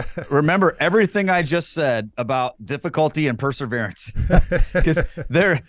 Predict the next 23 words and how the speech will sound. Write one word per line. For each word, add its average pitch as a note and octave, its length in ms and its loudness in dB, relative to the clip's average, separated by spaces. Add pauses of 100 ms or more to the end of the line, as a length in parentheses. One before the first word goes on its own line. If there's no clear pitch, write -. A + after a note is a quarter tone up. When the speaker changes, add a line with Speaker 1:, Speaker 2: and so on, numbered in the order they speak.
(140)
Speaker 2:
there's F3+ 280 4
your F#3+ 120 4
opportunity E3 540 0
right C#3 220 0
there. D3 120 -2
If A#2 60 -8
the B2 60 -6
kids E3 160 -6
are, G3 60 -8
"I B3 60 -8
don't E4 180 -4
wanna D#4 200 -10
do D4+ 80 -14
it, D#4 80 -14
I D#4 100 -12
don't D4+ 120 -14
wanna," D#4 160 -12 (360)
you C3 100 -4
know, A#2+ 180 -2
persevering, D#3 800 -4 (240)
persevering D#3 540 -4
through D3 220 -4
that. G#2+ 240 -2